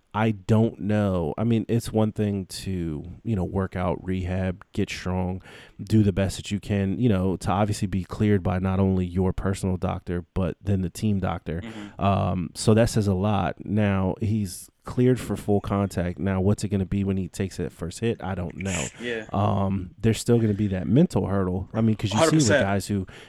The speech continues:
Speaker 1: tear, tear A C Ls or,
Speaker 2: Carson Wentz, first year
Speaker 1: um,
Speaker 2: back. Enough said.
Speaker 1: Right, yeah. So, so people are gonna be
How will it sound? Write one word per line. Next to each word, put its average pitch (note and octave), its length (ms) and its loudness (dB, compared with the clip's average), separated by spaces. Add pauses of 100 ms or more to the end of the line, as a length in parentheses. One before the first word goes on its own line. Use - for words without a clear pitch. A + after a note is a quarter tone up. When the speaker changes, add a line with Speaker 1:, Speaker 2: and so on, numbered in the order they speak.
(180)
Speaker 1:
tear, G#2+ 400 4
tear A2+ 280 -2
A G#2+ 160 -2
C G2 220 -4
Ls G2+ 420 4
or, G2 220 6
Speaker 2:
Carson B2+ 340 2
Wentz, B2 280 0
first A#2+ 300 4
year A#2+ 100 0
Speaker 1:
um, A2 60 -4
Speaker 2:
back. G2 280 -2 (460)
Enough A2 220 -2
said. D#2+ 300 -4 (400)
Speaker 1:
Right, C3+ 360 4
yeah. C#3 260 0
So, A#2+ 440 -2 (260)
so B2 240 6
people D#3 420 4
are A#2 100 2
gonna A#2 180 4
be G2 240 -2